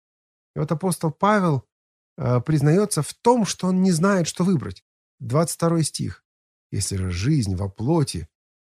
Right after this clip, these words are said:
доставляет плод моему делу, то не знаю, что избрать.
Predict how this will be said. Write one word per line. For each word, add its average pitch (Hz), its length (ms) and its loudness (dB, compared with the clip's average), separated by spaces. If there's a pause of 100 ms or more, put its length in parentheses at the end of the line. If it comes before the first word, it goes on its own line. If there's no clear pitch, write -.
доставляет 104 600 -4
плод 131 320 -2
моему 107 380 -2
делу, 214 500 -2 (840)
то - 100 -12
не 90 140 -6
знаю, 226 400 4
что - 280 -2
избрать. 196 640 2